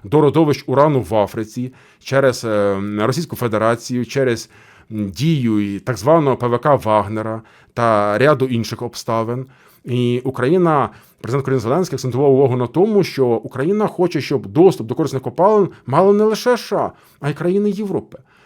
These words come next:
Європейські країни не пропонують Україні ніяких кабальних угод. І взагалі Україна нічого не винна Сполученим Штатам Америки. Україна нічого не брала у борг.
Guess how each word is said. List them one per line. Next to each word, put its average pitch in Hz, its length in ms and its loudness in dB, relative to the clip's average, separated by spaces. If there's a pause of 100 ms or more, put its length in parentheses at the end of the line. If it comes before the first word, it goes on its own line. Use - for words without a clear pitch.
(180)
Європейські 262 380 0
країни 240 460 0
не 185 100 2
пропонують 208 440 -4
Україні 214 360 -4
ніяких 202 260 -2
кабальних 190 680 0
угод. 160 340 -2 (400)
І 175 100 0
взагалі 202 440 -2
Україна 170 460 0
нічого 208 460 0
не 226 120 0
винна 233 440 -2
Сполученим 220 500 -4
Штатам 220 320 -6
Америки. 214 520 -4 (280)
Україна 214 360 -2
нічого 226 440 -4
не 233 100 -2
брала 202 300 0
у 202 140 -4
борг. 185 440 -2